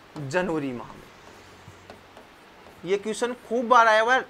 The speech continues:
इसको क-, लगाने के लिए और कटाई छटाई के लिए दोनों में ही जम-, जनवरी महीने में। तो कटाई छटाई, कटाई छटाई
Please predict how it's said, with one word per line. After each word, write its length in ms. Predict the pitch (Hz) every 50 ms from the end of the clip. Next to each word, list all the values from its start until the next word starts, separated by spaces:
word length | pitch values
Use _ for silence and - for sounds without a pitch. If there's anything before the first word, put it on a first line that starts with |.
| - -
इसको 280 | 196 - - - 254 240 220 185 - - - - 196
क-, 100 | 214 - - -
लगाने 480 | 175 175 190 175 185 185 185 185 196 196
के 160 | - - 214
लिए 260 | 196 208 220 247 262 - - - - - - - - -
और 80 | - 262 - -
कटाई 280 | 233 - - 190 202
छटाई 340 | 196 - 226 214 226 220 208
के 100 | 190 208
लिए 100 | 208 214
दोनों 480 | 196 156 143 175 185 202 214 233 262 277
में 120 | 285 285
ही 80 | 285 277
जम-, 280 | 190 220 208 185 180 165 -
जनवरी 320 | 151 170 165 156 143 139
महीने 280 | 143 139 131 120 110 107
में। 120 | 101 92 - - - - - - - - - - - - - - - - - - - - - -
तो 60 | 233 226
कटाई 400 | - - 220 - - 208 214 208
छटाई, 360 | 208 208 - 190 165 147 127 - - - - - - - - - - - - - - - - - - - - - - - - - - - - - - - - - - - - - - - - -
कटाई 300 | - 196 190 - 185 185
छटाई 360 | 190 - 208 196 - 151 120